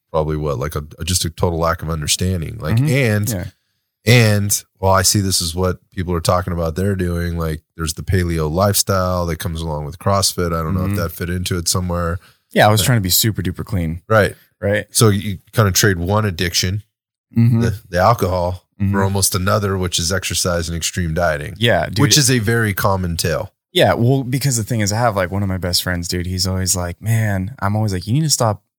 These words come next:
Speaker 2: training so fucking hard and stick to a program. Maybe not train as much, you know, 'cause this guy's a hard gainer,
Speaker 1: Mm-hmm.
Speaker 2: trying to get stronger. But he's a CrossFitter, right? And if you're a CrossFitter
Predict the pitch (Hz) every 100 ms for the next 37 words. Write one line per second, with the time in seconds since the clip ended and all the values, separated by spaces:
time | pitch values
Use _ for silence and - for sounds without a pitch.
0 | _ 110 101 95 - 90 98 92 87 87
1 | 92 110 120 _ _ 95 - 110 - 104
2 | - 95 95 107 127 143 - _ _ _
3 | _ 120 143 165 - 131 123 73 98 95
4 | 95 104 - - - - _ - 98 95
5 | 101 85 85 90 90 85 92 85 80 85
6 | 98 87 90 135 196 _ - 98 85 -
7 | 90 95 101 - _ - 82 95 92 -
8 | 95 - 82 78 90 104 _ _ _ _
9 | _ _ _ - 92 90 101 92 - 98
10 | 95 - 101 95 95